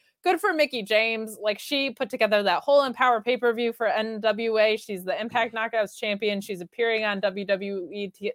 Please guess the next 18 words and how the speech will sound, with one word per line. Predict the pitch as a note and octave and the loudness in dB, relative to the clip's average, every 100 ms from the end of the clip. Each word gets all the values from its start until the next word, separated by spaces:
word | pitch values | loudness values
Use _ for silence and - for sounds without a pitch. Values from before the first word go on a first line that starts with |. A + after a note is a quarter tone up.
| _ | _
television | G#3+ G3+ F#3 F3+ G#3 | 0 2 2 -2 -4
again. | G3 F#3+ F#3 G3+ _ _ _ _ C4+ | 0 2 2 -4 _ _ _ _ 6
There | C4+ C4+ B3 | 8 8 4
is | B3 A#3 | 4 4
a | G#3+ | 4
lot | G#3+ G3 G#3 - | 6 4 4 0
of, | G3+ F#3+ F#3+ F#3 G3 _ _ _ _ _ _ | 0 0 0 -4 -10 _ _ _ _ _ _
um, | G3 F#3 F3 F3 F3+ _ _ | -2 0 -2 -6 -14 _ _
legendary | G#3+ A3 A3+ A3+ A3 G#3 | 4 6 4 2 2 2
things | A3+ G#3 G3+ | -2 -4 -4
about | F#3 F#3 - | 0 0 -2
her | G#3+ | -4
that | G3 F#3+ | -2 -2
I | F#3 | -2
think | G3+ G3 | -6 -6
got | F#3 E3+ - | -4 -4 -4
swept | - G3 G3 | -4 -4 -4
away | F#3+ F#3 F#3+ F#3 F3+ | -4 -2 0 0 -2